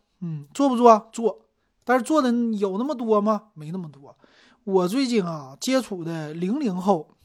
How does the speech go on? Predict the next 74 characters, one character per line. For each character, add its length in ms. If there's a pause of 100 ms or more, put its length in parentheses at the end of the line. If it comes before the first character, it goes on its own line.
(120)
啊， 140
九 180
五 180
后 260
挺 240
多 240
的， 140 (440)
甚 220
至 100
很 160
多 160
人 120
啊， 180
连 200
绿 140
皮 120
火 160
车 200
都 80
没 160
坐 220
过 160 (240)
啊。 120
因 140
为 100
什 140
么 100
呢？ 180 (640)
在 340
记 300
忆 80
当 200
中 200
啊， 160
长 200
大 200
以 80
后 320
就 240
是 100
动 240
车、 340
高 240
铁 380
都 160
有 180
了， 200 (420)
绿 220
皮 180
火 240
车 180
越 180
来 120
越 160
少 200
见 240
了。 80 (540)
所 140
以 60
其 180
实 140
很 260
多 240
的 400
九 200
零 120
后 300
啊， 260
或 80
者 100
九 140
五 200
后 180
啊， 180